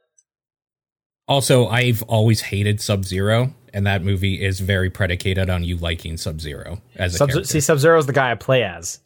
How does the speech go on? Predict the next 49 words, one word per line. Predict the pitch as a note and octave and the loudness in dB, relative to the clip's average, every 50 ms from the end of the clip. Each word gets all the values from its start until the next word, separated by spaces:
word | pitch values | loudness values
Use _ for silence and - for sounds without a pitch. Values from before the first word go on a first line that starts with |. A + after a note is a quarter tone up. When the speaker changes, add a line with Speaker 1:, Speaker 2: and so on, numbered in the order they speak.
| _ - | _ -2
Speaker 1:
Yeah. | G2+ F#2 F2+ E2+ F#2 A2+ A2 | -2 0 0 0 -2 -2 -4
Speaker 2:
Uh, | A2 B2+ | -6 -6
so, | - - G#2+ G2 G2 G2 G2 - - | -4 -4 -2 -2 -2 -4 -6 -8 -10
so | - - A2 G2 F#2+ | -8 -6 -6 -4 -4
I | G2 G#2+ | -4 -4
was | A2 G#2 - | -6 -6 -8
fine | - A2 G#2 G2 | -6 -6 -6 -6
with | G#2 G2+ | -6 -6
that. | G#2+ G2 G2 - - - - - | -6 -6 -6 -8 -14 -20 -8 -6
I | E3 | -4
kind | F3 - - D4+ D4 | -2 0 2 4 4
of | B3 D3 C#3+ | 4 4 4
liked | D3 D3+ D#3 D3 - C3+ | 4 2 2 2 0 0
the | C#3 B2+ | 2 2
almost, | C3 C3 C3 B2+ B2 - - | 2 2 2 2 0 0 0
like, | A#2+ G#2 G2+ | -2 -2 -2
Jason | G2+ - A2+ A2+ A2+ - - A#2 G#2+ | -2 -2 -2 -2 0 -2 -4 -4 -6
Voorhees | G2 G#2 G2+ G2+ F#2+ F#2 - G#2 G2 F#2 E2+ D#2+ E2+ - - - - _ _ _ _ _ _ _ _ _ _ - | -4 -2 -2 -2 -2 -2 -6 -8 -8 -8 -10 -10 -8 -8 -8 -8 -10 _ _ _ _ _ _ _ _ _ _ -10
style | - - - - A2+ G2+ G#2 G#2 G#2 G#2+ | -6 -4 -2 0 0 0 0 0 -2 -2
of | G#2+ G#2+ | -4 -2
just, | G#2+ A#2 - - - | -2 -2 -2 -2 0
like, | A#2+ G#2+ G2+ F#2+ G#2+ | 0 0 0 0 0
this | B2 B2 - | 0 0 0
guy's | - C#3 C3 A#2+ G#2 | 2 0 0 0 2
gonna | C3+ B2 A#2+ A2+ | 0 2 2 0
just | G#2 A#2 G#2+ - | 0 -2 -2 -2
show | - - - B2+ A2+ A2+ G#2+ | -2 -2 2 2 4 4 6
up | G#2+ B2 C#3 C#3 - - - | 4 4 2 0 -4 -10 -6
and | B2+ A#2+ A#2 A2+ | -4 -4 -4 -2
you're | A2 A2+ B2 A#2+ | 0 0 2 2
not | B2 A#2 A#2 A#2 - | 4 4 2 2 2
gonna | C#3 B2+ B2 | 0 0 2
be | A2+ B2 A#2 | 2 2 2
able | A2 A2+ | 2 2
to | G#2+ | 0
slow | - - A#2+ A2+ G#2+ | 0 0 0 2 2
him | G2+ A2+ A2+ G#2+ | 2 0 -2 0
down. | A2+ G2+ F#2+ F#2+ F#2+ F#2 | 0 -2 -2 -2 -4 -2
He's | A2+ A#2+ G#2 | -2 -2 0
just | A#2+ A2+ - | -2 -2 0
gonna | B2 A2 G#2+ | 0 -2 -2
keep | - - - A2+ G2+ - | -4 -6 -6 -6 -6 -6
coming. | - - G2+ G2+ G#2+ G#2+ A2+ A2+ - | -8 -6 -6 -4 -4 -4 -4 -6 -4
I | - C#3 | 0 2
liked | D#3+ F3+ D3+ - | 2 2 2 0
that | - A#2+ G2+ G2+ G2+ | -2 -2 -2 -2 -2
aspect | G2+ G#2+ - - - A2 G#2+ - | -2 -4 -4 -4 -6 -6 -4 -2
of | A#2 G#2 | -2 0
it. | A2+ B2+ C#3 | 0 0 -2